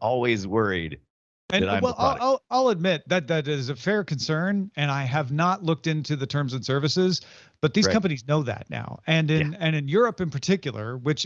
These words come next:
Speaker 2: I
Speaker 1: Oh,
Speaker 2: know
Speaker 1: that's
Speaker 2: U K is
Speaker 1: true.
Speaker 2: not part of the E U, but it's,
Speaker 1: Right.
Speaker 2: it's still in Europe and under G D P R, uh, they have to get your permission. You can say no, and they have to still provide you the service. So my
Speaker 1: Good
Speaker 2: guess
Speaker 1: point.
Speaker 2: is it, it's probably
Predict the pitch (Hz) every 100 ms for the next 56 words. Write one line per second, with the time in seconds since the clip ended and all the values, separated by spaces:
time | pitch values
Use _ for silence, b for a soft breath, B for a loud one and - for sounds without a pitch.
0 | 202 156 160 143 135 143 - 131 135 113
1 | 117 123 110 165 151 120 127 120 135 123
2 | - 113 B B - 87 127 - 156 151
3 | 151 131 139 143 135 127 131 160 170 160
4 | 139 131 156 147 135 131 165 113 113 117
5 | b b b - 131 131 123 - _ _
6 | - 139 185 185 190 196 - 170 156 110
7 | 131 190 185 160 151 151 160 117 110 151
8 | 160 180 180 151 135 - 143 165 175 208
9 | 160 202 - 156 160 135 123 117 151 107
10 | 107 - 156 135 B B B B _ 143
11 | 143 220 226 233 185 165 151 _ _ -
12 | 165 - - - - 190 240 233 190 170